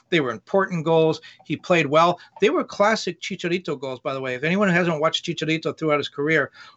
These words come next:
one was, the first one was movement in the box. Um, that's one of the, the, the, the,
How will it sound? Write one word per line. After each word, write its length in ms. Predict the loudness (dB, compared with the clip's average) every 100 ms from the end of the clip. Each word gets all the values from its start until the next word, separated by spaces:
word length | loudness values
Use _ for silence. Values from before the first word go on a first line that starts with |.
| _
one 340 | 2 4 4 4
was, 340 | 4 2 -2
the 100 | -10
first 360 | 0 0 0 -2
one 120 | -2
was 160 | -4 -2
movement 380 | -2 0 -2
in 60 | -4
the 80 | -4
box. 480 | -2 -2 -4 -10 -10 -14 -14 -4
Um, 240 | -4 -4 0
that's 280 | 0 0 -2
one 140 | 0
of 120 | 0 -2
the, 160 | -10 -12
the, 360 | -14 -10 -12 -10
the, 220 | -12 -10 -2
the, 140 | -2